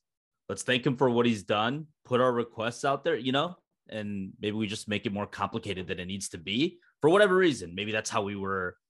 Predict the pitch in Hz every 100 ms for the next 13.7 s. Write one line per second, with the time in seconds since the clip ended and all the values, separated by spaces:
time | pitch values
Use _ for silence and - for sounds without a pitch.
0 | _ _ _ 95 98 98 90 143 170 185
1 | 180 - 95 92 87 85 - 170 180 180
2 | 180 175 170 - 95 92 92 90 92 -
3 | _ _ _ _ _ - 104 101 127 151
4 | 156 151 131 131 - 101 107 147 151 151
5 | 104 95 95 113 120 101 90 80 92 135
6 | 151 156 147 139 - _ _ _ 110 104
7 | - 120 151 175 170 156 135 101 107 120
8 | 113 95 90 _ - 110 123 104 104 110
9 | 107 101 95 - - 104 - 117 117 92
10 | 90 95 - 98 95 - 98 87 82 -
11 | _ _ - 151 - - - 143 143 -
12 | 143 139 135 95 92 95 95 95 92 -
13 | 98 87 76 101 92 90